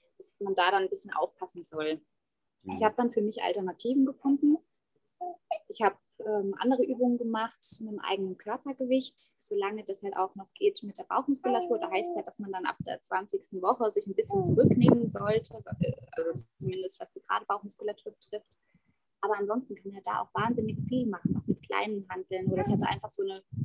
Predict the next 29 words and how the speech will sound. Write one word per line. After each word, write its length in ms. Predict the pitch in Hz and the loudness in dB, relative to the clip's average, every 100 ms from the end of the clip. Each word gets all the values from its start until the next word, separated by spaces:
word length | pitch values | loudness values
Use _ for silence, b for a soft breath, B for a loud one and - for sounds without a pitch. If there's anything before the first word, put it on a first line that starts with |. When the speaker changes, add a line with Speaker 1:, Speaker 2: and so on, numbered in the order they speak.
| - | -2
Speaker 1:
Pappstange, 760 | 262 370 359 - 226 233 240 - | -4 -4 -6 -2 0 2 0 -4
so 140 | - - | -16 -12
von 160 | 185 | -8
der 120 | 185 | -8
Stoffrolle, 600 | 185 196 - - 214 208 | -6 -6 -6 0 2 4
das 180 | 196 196 | 2 0
innen 280 | 196 208 208 | 0 0 -2
drin, 340 | - 214 220 - _ _ _ - | -2 0 -2 -6 _ _ _ -4
die 60 | 214 | 0
ich 160 | - | 0
einfach 220 | 196 196 - | 0 -2 -2
genutzt 360 | 202 220 - | -2 -2 -4
habe, 140 | 214 - | -4 -2
um 200 | 190 190 | -4 0
damit 460 | 185 233 233 - - _ | 2 2 0 -6 -20 _
quasi 300 | - 196 196 | -4 4 6
Kreuzheben 560 | - - 240 - 240 220 | 6 4 2 4 4 2
zu 120 | - | -6
simulieren, 640 | 214 214 208 208 214 214 | -4 -2 0 2 2 2
Trockenübungen 720 | 208 208 208 208 208 196 202 202 | -2 -4 -2 -2 0 0 0 0
halt 160 | 196 | 2
bewusst 400 | 202 208 269 - | 2 2 0 -2
in 80 | 214 | -4
die 80 | 208 | -2
Muskeln 380 | 233 - 196 185 | -4 -8 -18 -8
reinspüren. 960 | 180 190 262 415 392 370 262 277 330 _ _ | -2 2 4 2 -2 4 6 8 4 _ _
Das 220 | - - | -8 -4
war 120 | 226 | 0
so, 80 | 226 | 0